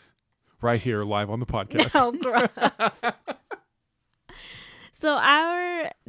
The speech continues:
Speaker 2: journey as far as having kids was a little rocky. I don't know, and I'm sure a lot of women out there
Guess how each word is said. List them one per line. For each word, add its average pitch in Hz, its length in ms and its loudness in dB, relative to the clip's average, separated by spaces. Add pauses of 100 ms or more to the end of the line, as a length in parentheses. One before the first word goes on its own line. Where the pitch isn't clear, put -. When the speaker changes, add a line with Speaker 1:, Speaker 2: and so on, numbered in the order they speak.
Speaker 2:
journey 214 720 2
as 208 200 -4
far 190 200 2
as 190 160 0
having 196 380 -2
kids - 260 -6
was 170 100 -8
a 175 80 -2
little 180 300 0
rocky. 185 580 -4 (1080)
I 214 80 -4
don't 226 160 -4
know, 214 560 0
and 202 100 -4
I'm 208 100 -2
sure 233 160 -8
a 220 40 -6
lot 190 180 -2
of 180 100 -6
women 185 280 -6
out 156 280 -8
there 196 440 -2